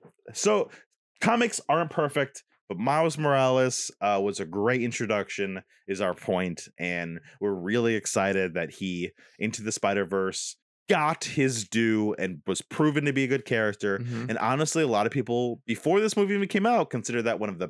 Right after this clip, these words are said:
Speaker 1: best comic book movies ever made, and then here we are with a sequel.
Speaker 2: Yeah,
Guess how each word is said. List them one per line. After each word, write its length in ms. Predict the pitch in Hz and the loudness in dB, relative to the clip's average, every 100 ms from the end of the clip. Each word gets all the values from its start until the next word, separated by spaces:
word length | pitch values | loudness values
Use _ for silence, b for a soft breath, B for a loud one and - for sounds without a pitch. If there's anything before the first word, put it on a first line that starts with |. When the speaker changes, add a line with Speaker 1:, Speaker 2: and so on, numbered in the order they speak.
| - | -2
Speaker 1:
best 240 | 143 147 | -2 -2
comic 320 | - 127 131 - | -2 -2 -2 -2
book 140 | 120 | -4
movies 440 | 120 117 113 113 - B B B | -2 -2 0 -2 -6 B B B
ever 260 | 143 175 220 | -2 2 2
made, 540 | 208 160 113 101 98 | 2 2 2 2 2
and 100 | 120 - _ _ _ - | -2 -8 _ _ _ -4
then 140 | 113 | -2
here 140 | 110 113 | 0 0
we 120 | 110 | 2
are 140 | 113 110 | 2 2
with 120 | 113 | 0
a 40 | |
sequel. 340 | 120 170 - - _ - | -2 -4 -6 -12 _ -6
Speaker 2:
Yeah, 220 | 135 151 | 0 0